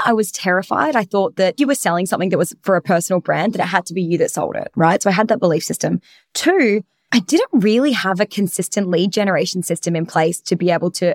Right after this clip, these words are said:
ensure that our salesperson was gonna have constant stream of leads so that she could pay her bills. So when I hired that salesperson, it made me level up my marketing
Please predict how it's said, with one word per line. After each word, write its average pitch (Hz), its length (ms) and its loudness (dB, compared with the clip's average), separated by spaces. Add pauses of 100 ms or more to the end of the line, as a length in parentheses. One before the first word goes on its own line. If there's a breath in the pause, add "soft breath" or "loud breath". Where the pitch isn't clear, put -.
ensure 185 680 0
that 180 240 0
our 170 180 0
salesperson 180 760 -2
was 165 140 -2
gonna 165 180 0
have 170 220 0
constant 185 460 -2
stream 185 180 0
of 170 140 0
leads 214 400 0 (160 loud breath)
so - 100 -4
that 180 120 0
she 233 140 -2
could - 140 0
pay 175 180 0
her 165 140 2
bills. 233 560 -2 (520 soft breath)
So 254 180 0
when 294 200 2
I 480 140 0
hired 208 540 0
that 180 260 0
salesperson, 175 880 -2 (360 soft breath)
it - 160 2
made 233 420 2
me 349 200 0
level 277 600 0
up 185 180 0
my 190 200 2
marketing 269 720 0